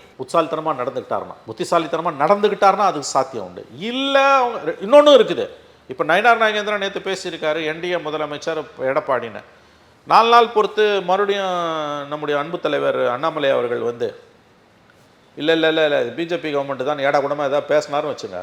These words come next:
கொலாப்ஸ். எனக்கு தெரிஞ்சு முத்துவேலு கருணாநிதி ஸ்டாலின் அவர்கள் வந்து மிகப்பெரிய அளவுல அண்ணாமலையை நம்பி இருக்கிறாரோ என்று கூட தோன்றுகிறது. ஏன்னா அண்ணாமலையோட ஆசீர்வாதத்தால திமுக நிறைய விஷயங்கள்ல தப்பி பழிச்சிருக்கு.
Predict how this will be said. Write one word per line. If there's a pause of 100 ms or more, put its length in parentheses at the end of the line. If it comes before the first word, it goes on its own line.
(120)
கொலாப்ஸ். (1800)
எனக்கு
தெரிஞ்சு (1400)
முத்துவேலு
கருணாநிதி
ஸ்டாலின்
அவர்கள்
வந்து
மிகப்பெரிய
அளவுல
அண்ணாமலையை
நம்பி
இருக்கிறாரோ
என்று
கூட
தோன்றுகிறது. (640)
ஏன்னா (100)
அண்ணாமலையோட (520)
ஆசீர்வாதத்தால (380)
திமுக
நிறைய
விஷயங்கள்ல
தப்பி
பழிச்சிருக்கு.